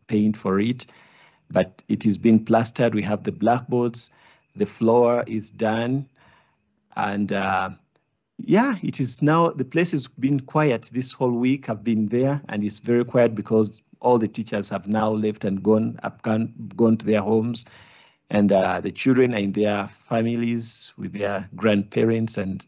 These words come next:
uh, their relatives. And tomorrow is going to be a great, a big day for them because that's when we are going to give them some treaties.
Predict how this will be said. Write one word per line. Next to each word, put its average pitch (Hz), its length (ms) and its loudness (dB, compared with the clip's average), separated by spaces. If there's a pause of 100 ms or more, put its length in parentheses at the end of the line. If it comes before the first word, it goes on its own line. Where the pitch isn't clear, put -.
(120)
uh, 101 400 -6
their 107 180 4
relatives. 123 540 4 (640)
And 113 140 2
tomorrow 147 280 4
is 117 100 0
going 135 160 0
to 113 60 -8
be 113 140 -2
a 120 40 2
great, 110 320 -4
a 104 40 -6
big 104 300 -2
day 117 120 2
for 110 180 -4
them 98 380 -2
because 95 460 -8
that's 110 260 -2
when 110 240 4
we 101 260 -2
are 101 100 -6
going 110 240 0
to 104 100 -2
give 107 320 2
them 107 220 6
some 104 340 2
treaties. 104 600 -4